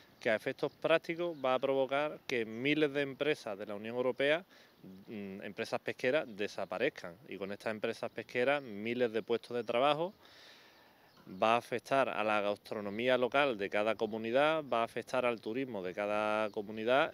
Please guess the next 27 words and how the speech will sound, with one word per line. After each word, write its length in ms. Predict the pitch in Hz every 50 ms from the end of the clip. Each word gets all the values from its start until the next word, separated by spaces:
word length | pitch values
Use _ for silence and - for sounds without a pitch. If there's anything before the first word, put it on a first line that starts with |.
| - -
y 240 | 113 110 104 104 101
entendemos 720 | 98 98 90 - 92 87 90 95 95 101 110 117 123 117 -
que 380 | - 113 101 98 95 95 87 104
es 60 | 104
una 240 | 101 101 107 110 110
política 640 | - - 104 104 113 123 120 - 123 - 143 143
totalmente 640 | 139 - 117 101 - 113 107 104 104 107 113 - 131
desacertada. 800 | 131 123 - 127 110 - - 101 90 90 - 107 110 101 87 - -
Y 200 | 104 98 98 98
enfrente, 680 | 98 98 95 - 113 113 117 120 117 - 127 131 143 156 -
eh, 260 | - 110 107 110 107 104
de 60 | 113
esta 160 | 117 - 127 117
política 600 | 123 123 135 131 127 151 139 165 160 160 156 147 -
tiene 360 | - 123 117 123 135 139 147
a 120 | 143 131 120
la 140 | 113 107 101
totalidad 560 | - 104 - 104 98 98 95 95 98 104 104
de 120 | 113 123
los, 380 | 123 120 110 107 104 95 92 -
de 100 | 101 98
los 100 | 98 92
marineros 480 | 95 98 92 92 90 95 101 110 123
y 20 | 139
de 80 | 147
los 100 | 147 131
armadores. 380 | 120 113 98 87 87 98 92 82